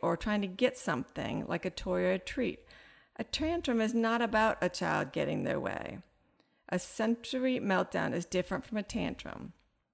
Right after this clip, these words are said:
A sensory meltdown is triggered by a sensation. If you can connect your child's behavior to one or more sensations, you might have a meltdown on your hand. So let's talk about some of the sensory behaviors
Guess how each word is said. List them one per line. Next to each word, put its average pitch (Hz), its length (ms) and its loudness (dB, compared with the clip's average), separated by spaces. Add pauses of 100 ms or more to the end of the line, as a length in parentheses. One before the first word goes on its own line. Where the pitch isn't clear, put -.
(1300)
A 202 60 0
sensory 339 440 0
meltdown 202 500 2
is 180 140 2
triggered 208 360 -2
by 180 140 4
a 175 60 4
sensation. 180 880 -2 (280)
If 202 160 -4
you 269 120 2
can 392 180 -2
connect 202 460 2
your 180 80 0
child's 208 320 0
behavior 208 640 2
to 175 180 0
one 185 260 2
or 196 60 4
more 180 180 4
sensations, 175 840 -2 (300)
you 208 120 0
might 233 200 4
have 202 220 6
a - 20 2
meltdown - 460 0
on 85 160 -2
your - 140 -4
hand. - 500 -8 (4000)
So - 180 -4
let's 294 220 0
talk 302 300 -2
about 240 320 4
some 208 160 0
of 196 120 0
the 190 100 2
sensory 190 540 -2
behaviors 202 800 -2